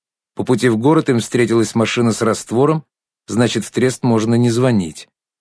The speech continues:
Нет, положительно, день складывался удачно. С дороги из автомата Шумилин пытался дозвониться до Тани, но телефон был занят. Когда он в сопровождении Ашота вошёл в приёмную,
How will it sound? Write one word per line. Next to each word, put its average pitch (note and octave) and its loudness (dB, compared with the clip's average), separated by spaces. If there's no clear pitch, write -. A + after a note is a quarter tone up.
Нет, C3+ 0
положительно, C#3+ 0
день A#2+ 0
складывался A2 -2
удачно. G2+ -4
С F#2+ -8
дороги D#3 2
из A#2 -2
автомата B2+ 0
Шумилин B2+ 0
пытался A#2 -2
дозвониться A2+ 0
до A2+ 2
Тани, D#3+ 0
но C3+ 2
телефон A2+ 0
был B2 2
занят. F#2+ -4
Когда A2+ 0
он A#2 2
в - -8
сопровождении A2 0
Ашота G#2+ -2
вошёл G#2 -2
в - -10
приёмную, D3+ 0